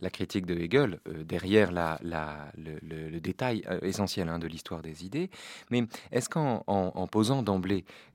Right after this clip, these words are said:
que, euh, le critique de Hegel est à cet égard, euh, tributaire de Hegel, est-ce que vous ne faites pas vous-même une lecture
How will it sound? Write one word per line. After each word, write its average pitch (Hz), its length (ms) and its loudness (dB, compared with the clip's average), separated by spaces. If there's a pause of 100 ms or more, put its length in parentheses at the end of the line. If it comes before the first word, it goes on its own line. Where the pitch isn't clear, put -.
(120)
que, - 100 -4 (300)
euh, 80 160 -8 (340)
le 85 140 -2
critique 120 480 -2
de 92 120 -2
Hegel 107 600 0
est 104 220 -2
à - 40 0
cet 95 200 0
égard, 95 360 2 (300)
euh, 82 100 0 (100)
tributaire 90 580 2 (200)
de 85 120 -4
Hegel, 104 440 0 (440)
est-ce 92 200 0
que 104 100 2
vous 92 220 0
ne 120 100 4
faites 92 240 -2
pas 92 140 0
vous-même 98 360 -2
une 87 140 0
lecture 90 400 -2